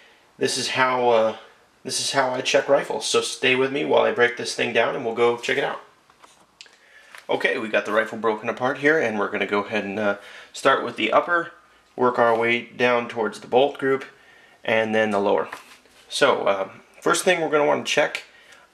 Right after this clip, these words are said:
um, obviously before you start messing with any weapon, it's gonna be a safety check. This weapon obviously cannot fire, so I'm gonna skip that step. Next step is gonna be to check the, uh, the barrel.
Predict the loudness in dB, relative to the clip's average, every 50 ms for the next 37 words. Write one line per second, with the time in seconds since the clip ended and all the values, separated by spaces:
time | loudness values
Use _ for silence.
0 | _ _ 2 4 4 4 2 0 -4 -6 -10 -14 _ 2 4 4 4 4 2 -2
1 | -4 -6 -6 -6 -8 -8 -8 -8 -4 -4 -4 -2 -2 -2 -2 -2 -4 -6 -6 -6
2 | -4 -2 -2 0 0 0 0 -2 -4 -6 -8 -6 -6 -6 -4 -4 -4 -4 -4 -4
3 | -4 -2 -2 -2 -2 -2 -4 -6 -2 0 0 0 -2 -6 -12 -20 -20 -20 -20 -20
4 | -20 -20 -20 -20 _ _ _ _ _ _ _ _ _ _ _ _ _ _ -10 -8
5 | -6 -4 0 2 0 2 2 0 0 0 0 -2 -4 -6 -6 -4 -2 -2 -2 -4
6 | -4 -2 0 0 0 -2 -4 -6 -4 -4 -4 -4 -6 -8 -14 _ _ 2 2 2
7 | -6 -16 -18 -18 -14 -12 -12 -12 -12 -14 -14 -14 -10 -6 -6 -6 -6 -6 -6 -8
8 | -8 -8 -2 0 0 0 0 -4 -12 -20 -20 _ _ _ _ _ _ _ _ _
9 | _ -20 _ _ _ _ _ _ _ _ _ _ _ _ _ _ _ -20 _ _
10 | _ _ _ _ _ _ _ _ _ 0 0 0 0 0 -6 -4 -2 -2 -2 -2
11 | -2 -6 -4 0 0 0 2 2 0 -4 -6 -6 -6 -2 0 0 0 0 -6 -8
12 | -6 -2 0 0 0 0 -2 -4 -8 -2 0 2 2 2 0 -4